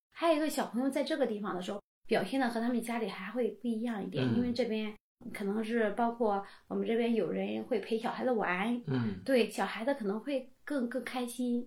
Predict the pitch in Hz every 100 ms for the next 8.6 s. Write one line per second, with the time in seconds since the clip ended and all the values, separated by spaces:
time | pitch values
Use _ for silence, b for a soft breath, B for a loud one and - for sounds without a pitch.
0 | - - 247 220 196 95 226 254 285 247
1 | 240 B B 262 269 247 269 214 196 -
2 | - 294 262 233 233 233 233 277 247 -
3 | - - - 220 196 - 254 247 247 -
4 | - 262 247 302 208 - 330 285 311 240
5 | 226 202 196 214 175 185 220 233 233 220
6 | 226 233 226 233 - 262 185 180 190 147
7 | 131 110 B - 214 262 254 262 214 185
8 | 175 247 240 196 196 -